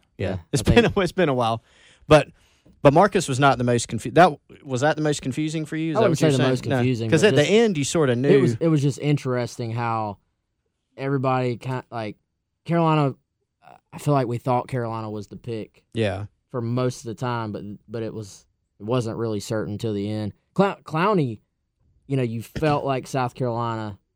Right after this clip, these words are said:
Speaker 2: was in good shape for a long time, but then there was always this thing about, well,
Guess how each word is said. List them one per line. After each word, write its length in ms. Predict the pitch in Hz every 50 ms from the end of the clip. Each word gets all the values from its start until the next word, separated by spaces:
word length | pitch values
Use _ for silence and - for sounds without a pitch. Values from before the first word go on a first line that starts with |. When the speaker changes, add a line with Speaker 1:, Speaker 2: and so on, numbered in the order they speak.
| _ _ _ _ _ _ _ _ _ _ _ _ _ -
Speaker 2:
was 220 | 123 120 117 107
in 180 | 123 120 113 107
good 200 | 107 127 123 127
shape 320 | - 123 123 117 113 -
for 160 | - 113 110 107
a 60 | 104
long 520 | 101 104 107 110 113 113 110 110 107 104
time, 360 | - - 117 113 107 104 101
but 180 | 98 104 90 98
then 340 | 117 120 117 113 113 107 101 - _ _ _
there 120 | - 120 117
was 140 | 117 113
always 440 | 131 131 135 131 131 123 123 113 104
this 360 | 113 120 113 - - - - - _ _
thing 280 | 131 123 117 113 110
about, 340 | 107 98 104 107 104 101 -
well, 380 | 98 98 98 92 87 73 -